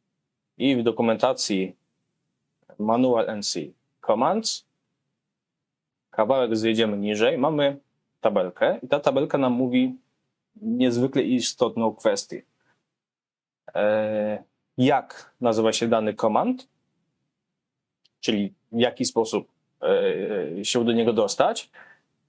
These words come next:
ale mamy także, e, listę, jakie funkcje są wykonywane w momencie, kiedy nie jest zdefiniowane on manual N C.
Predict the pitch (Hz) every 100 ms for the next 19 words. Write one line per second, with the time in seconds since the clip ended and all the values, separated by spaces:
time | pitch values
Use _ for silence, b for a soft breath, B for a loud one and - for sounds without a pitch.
0 | _ _ _ - 180 117 107 160 180 _
1 | _ _ _ _ - - 113 139 156 123
2 | 120 120 120 127 151 _ _ _ _ _
3 | _ 98 104 101 107 107 107 _ _ _
4 | 101 98 92 104 120 147 - 127 139 180
5 | - _ _ _ _ _ _ _ _ 127
6 | 127 170 - 127 - 165 160 143 131 143
7 | 156 139 139 139 123 127 135 127 123 123
8 | 139 147 135 127 117 120 135 117 107 -
9 | 107 107 104 101 101 101 _ _ - 131
10 | 139 127 117 113 107 107 104 _ _ _
11 | _ _ _ _ _ _ _ - 110 110
12 | -